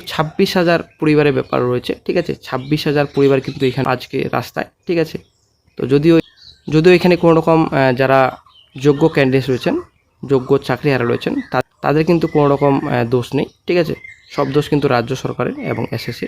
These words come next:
এবার এখন এসসি ছাব্বিশ হাজার চাকরি হারাদের বর্তমান যা পরিস্থিতি, তো সেই পরিস্থিতি দেখে কি বর্তমান প্রধান বিচারপতি, আহ, সিজিআই বিআর গবেষার একটু এ বিষয়ে চিন্তা ভাবনা করবেন?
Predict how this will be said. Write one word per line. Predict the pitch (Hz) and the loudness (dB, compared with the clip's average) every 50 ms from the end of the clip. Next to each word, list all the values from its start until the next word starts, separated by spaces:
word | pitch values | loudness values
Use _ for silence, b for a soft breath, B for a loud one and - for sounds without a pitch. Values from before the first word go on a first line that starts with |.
| - _ _ - | -12 _ _ -2
এবার | 170 160 165 | 0 0 0
এখন | 156 160 160 160 | 2 2 0 0
এসসি | - - 139 - - 147 | 2 0 -2 -2 -2 -4
ছাব্বিশ | 139 - 143 131 135 139 - - | -4 -2 -4 -4 -4 -4 -4 -2
হাজার | 143 135 139 135 - - - _ _ - | -2 0 0 0 -2 -6 -14 _ _ -10
চাকরি | 147 135 - - 147 135 | -10 -8 -4 -2 -2 -2
হারাদের | 127 131 131 131 131 131 | 0 0 -2 -2 -2 -2
বর্তমান | 120 123 123 123 - 139 135 139 131 131 123 | -2 -4 -4 -4 -2 -2 0 0 0 0 0
যা | 120 131 123 | 0 0 -2
পরিস্থিতি, | 120 - 131 120 117 - - 127 - - - - _ _ _ _ _ _ _ _ _ - | -2 -2 -4 -6 -6 -6 -8 -10 -8 -8 -10 -10 _ _ _ _ _ _ _ _ _ -8
তো | - 131 | -8 -4
সেই | - - 180 175 | 0 2 2 2
পরিস্থিতি | 175 170 165 160 165 - 170 160 | 4 2 2 2 2 0 0 2
দেখে | 160 156 165 160 | 2 2 0 0
কি | 156 - 170 160 160 151 - - | 0 2 2 2 2 2 0 -2
বর্তমান | 143 147 147 - 151 151 156 156 151 | -4 -4 -2 0 0 2 2 2 0
প্রধান | 147 - 143 139 143 156 151 | 0 0 0 0 2 2 2
বিচারপতি, | 143 135 - 143 131 135 131 131 - 180 311 | 0 0 -2 -2 -2 -4 -4 -2 -2 -4 -4
আহ, | - - _ - 127 123 | -4 -10 _ -10 -8 -8
সিজিআই | - - 139 131 127 139 135 135 - - - | -8 -6 -4 -2 0 2 2 2 0 -2 -4
বিআর | 131 127 143 139 131 | -2 0 0 0 2
গবেষার | 131 127 127 135 - - 135 131 - - - _ _ _ _ _ _ _ _ _ _ - - | 0 0 0 0 -2 0 -2 -2 -2 -4 -10 _ _ _ _ _ _ _ _ _ _ -14 -14
একটু | 139 - - - 139 135 131 127 - - _ _ _ _ _ - | -14 -10 -4 0 2 2 2 0 -2 -6 _ _ _ _ _ -2
এ | 143 131 | -2 -2
বিষয়ে | 127 - 143 131 | 0 0 -2 -2
চিন্তা | - 139 131 131 135 | -2 -2 0 0 0
ভাবনা | 135 143 143 143 | 2 2 2 2
করবেন? | 143 160 151 147 135 113 113 | 2 2 0 0 -2 -4 -4